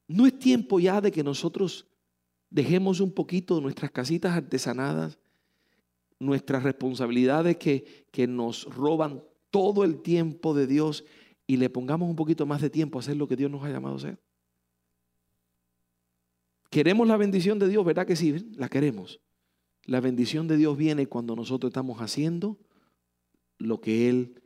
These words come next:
quiere que hagamos. Cuando nosotros abandonamos la obra de Dios,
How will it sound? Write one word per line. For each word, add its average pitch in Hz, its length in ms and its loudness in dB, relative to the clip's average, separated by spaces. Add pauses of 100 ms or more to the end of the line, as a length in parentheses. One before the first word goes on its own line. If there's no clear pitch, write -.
(120)
quiere 107 360 0
que 107 100 -8
hagamos. 82 440 -10 (260)
Cuando 123 360 -2
nosotros 160 560 -2 (140)
abandonamos 120 840 -2
la 170 100 0
obra 139 260 -2
de 127 120 -2
Dios, 98 320 -10